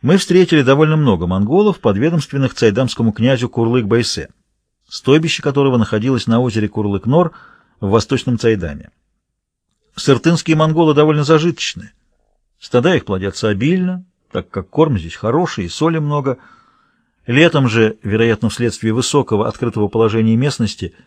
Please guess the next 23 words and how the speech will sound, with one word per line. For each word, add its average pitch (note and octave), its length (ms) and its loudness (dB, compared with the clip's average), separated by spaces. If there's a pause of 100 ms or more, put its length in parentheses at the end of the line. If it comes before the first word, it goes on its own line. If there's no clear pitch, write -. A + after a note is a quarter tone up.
(260)
и F#2 140 -4
близости G2+ 420 -2
снеговых G#2+ 460 0
гор, E3 260 -2 (140)
не B2+ 160 0
бывает D#3+ 400 2
ни C#3+ 100 2
мошек, D3+ 300 -4
ни A#2+ 100 -4
комаров. F#2 480 -6 (760)
Притом C3+ 460 2
сбыт A#2 400 -2
скота, B2+ 500 0
в F#2 60 -4
особенности G#2+ 420 -2
баранов, B2+ 400 0
всегда D#3+ 400 -2
обеспечен E3 580 -2
в C3+ 120 2
оазис D#3 300 2
Саджеу. G#2+ 640 -2 (1080)
С - 100 -12
последним, C#3 720 2